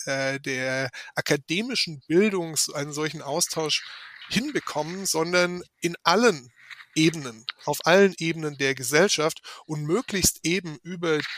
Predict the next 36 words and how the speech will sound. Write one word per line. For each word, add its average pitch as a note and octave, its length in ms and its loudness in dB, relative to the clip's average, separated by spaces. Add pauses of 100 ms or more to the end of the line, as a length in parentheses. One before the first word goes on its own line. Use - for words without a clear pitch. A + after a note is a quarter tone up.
(160)
die, B2+ 500 -8
äh, B2 400 -6
üblichen F3 360 -2
Verdächtigen D3+ 640 0
hinaus. E3 520 4
Also C#3 300 -2 (380)
die C3 80 -2
einen D#3+ 280 2
gehen C#3+ 280 -2
nach C3+ 340 -4
Nürnberg E3 460 4
und C#3+ 200 -10
Berlin, F#3+ 500 0
ja, D#3+ 220 4
und D3+ 320 -4
die C3+ 120 -2
anderen E3+ 400 2
gehen C#3+ 320 -2
nach, C3+ 460 -6
äh, C3+ 360 -2 (100)
D D3 120 0
C F#3 320 4
und D3+ 100 -6
nach C#3 160 -2
New C#3+ 100 -8
York. F#3+ 400 6 (540)
Äh, D#3+ 240 6
es D#3+ 100 4
muss F3 240 4
darüber E3+ 320 4
hinausgehen, D3+ 920 0
um D3+ 220 -8
jeweils E3 680 4
das - 220 -2
andere E3 360 2
Land, D3 500 4